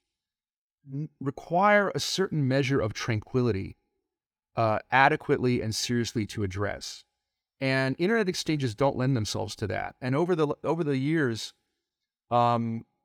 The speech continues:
you know, I've seen it, we can all think of examples of people who've really gone into some nutty and disturbing areas. They've fallen into some weird views, or they've had sort of public meltdowns and so on,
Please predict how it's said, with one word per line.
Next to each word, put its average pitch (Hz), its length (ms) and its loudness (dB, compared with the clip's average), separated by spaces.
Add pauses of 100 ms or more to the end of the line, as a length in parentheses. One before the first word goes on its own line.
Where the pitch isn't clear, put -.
(120)
you 143 140 -2
know, 127 260 4
I've 147 240 2
seen 135 360 -2
it, 117 80 -4
we 117 80 -2
can 127 100 0
all 131 100 2
think 135 200 -2
of 113 100 0
examples 113 460 0
of 107 100 -4
people 104 460 -4 (440)
who've 123 220 -4
really 170 320 2
gone 139 300 2
into 120 160 0
some 104 340 -2
nutty 123 560 0 (420)
and 113 140 -2
disturbing 113 540 0
areas. 110 480 0
They've 107 140 -4
fallen 127 340 0
into 120 120 -2
some 104 240 -2
weird 127 280 0
views, 123 720 0
or 107 140 2
they've 101 200 2
had 104 280 -6 (140)
sort - 180 -2
of 104 100 -6
public 127 320 -2
meltdowns 113 760 0
and 98 100 -8
so 127 280 -2
on, 104 240 -2